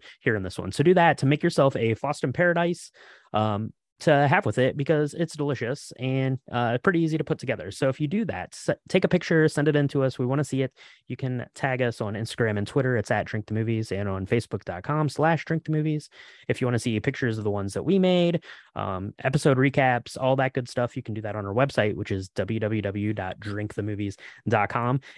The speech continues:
And, you know, after you go on your pleasure cruise to Fhloston, uh, you have a cocktail or two,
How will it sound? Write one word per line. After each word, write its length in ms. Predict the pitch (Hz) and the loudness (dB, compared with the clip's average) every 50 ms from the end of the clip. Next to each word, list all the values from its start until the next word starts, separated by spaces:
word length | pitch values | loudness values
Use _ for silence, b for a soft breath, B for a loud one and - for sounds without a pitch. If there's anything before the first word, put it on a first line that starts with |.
| 131 - | -2 2
And, 280 | 196 196 196 196 - - | 2 4 4 2 2 2
you 100 | 240 269 | 4 4
know, 140 | 226 208 | 6 4
after 320 | 185 - 233 - - - 240 | 4 4 2 2 2 0 0
you 140 | 240 214 170 | 2 2 4
go 340 | 156 143 131 135 147 156 - | 6 6 6 6 4 2 0
on 100 | 147 135 | -2 -2
your 80 | 135 135 | -2 -2
pleasure 320 | - - - 120 120 123 | -2 -2 -2 0 -2 -4
cruise 440 | - - 107 101 98 98 98 - - - _ _ | -4 -4 -4 -4 -4 -4 -6 -8 -12 -18 _ _
to 80 | - | -10
Fhloston, 600 | - - 135 127 135 - - - 127 113 117 113 - _ _ b b b b b b - | -2 2 2 2 2 2 0 -2 -2 -2 -2 -4 -6 _ _ b b b b b b -4
uh, 120 | 98 101 | -2 0
you 100 | 104 110 | 2 2
have 160 | 107 147 147 | 2 2 0
a 20 | 143 | 2
cocktail 400 | - 151 143 - - 165 143 135 | 2 2 0 2 2 2 2 2
or 120 | 131 135 | 2 0
two, 340 | 131 - 143 135 135 135 | 0 -2 0 0 0 -2